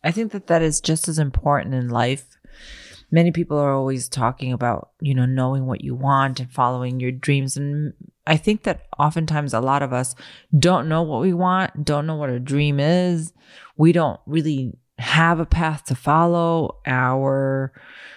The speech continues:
purpose in life is not as clear as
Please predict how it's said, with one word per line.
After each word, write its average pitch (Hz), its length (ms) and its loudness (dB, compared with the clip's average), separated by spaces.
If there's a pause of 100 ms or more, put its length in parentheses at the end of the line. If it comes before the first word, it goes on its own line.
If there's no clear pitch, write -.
(260)
purpose 202 440 4
in 156 160 2
life 156 260 -2
is 143 120 -2
not 143 280 -2 (300)
as 139 280 0
clear 190 720 2
as 131 380 -6